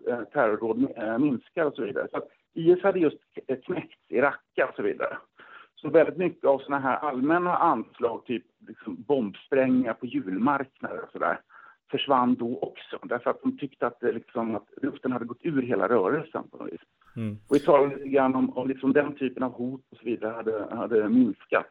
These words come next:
Speaker 1: För det var inte min teori att det skulle ha gjort så. Och det hade det ju, givetvis.
Speaker 2: Men, men kändes han
Speaker 1: Att det
Speaker 2: trygg-, kändes tryggare då när han fick ju liksom, men nu kanske det lugnar ner sig äntligen, eller liksom var det ingen skillnad på den fronten?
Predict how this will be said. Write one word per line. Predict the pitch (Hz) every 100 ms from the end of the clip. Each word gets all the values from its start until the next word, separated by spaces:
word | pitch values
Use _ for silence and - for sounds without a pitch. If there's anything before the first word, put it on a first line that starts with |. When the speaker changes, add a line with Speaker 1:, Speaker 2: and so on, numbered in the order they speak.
| _
Speaker 1:
För | 120
det | 131
var | 143
inte | 127 -
min | 135 139
teori | - 139 104 90
att | 87
det | _
skulle | -
ha | 104
gjort | 175 -
så. | - - - _ - -
Och | -
det | 131
hade | 120 78 135
det | 147
ju, | 82 - - -
givetvis. | 69 - - -
Speaker 2:
Men, | 147 160
men | 156
kändes | 151 156 151 165
han | 131
Speaker 1:
Att |
det | 156
Speaker 2:
trygg-, | 165 160
kändes | - 165 156 156 -
tryggare | 160 147 196 170
då | 104 110
när | 113
han | 110
fick | 131 127
ju |
liksom, | 117 - 113 107
men | 123
nu | 120
kanske | - 101 107
det |
lugnar | 104 104 104 104
ner | 117
sig | 101 110
äntligen, | 107 113 131 95 98
eller | 101 104
liksom | 107 - 107
var | 110
det | 110
ingen | 110 101
skillnad | 117 113 110
på | 107
den | 117
fronten? | 104 98 107 131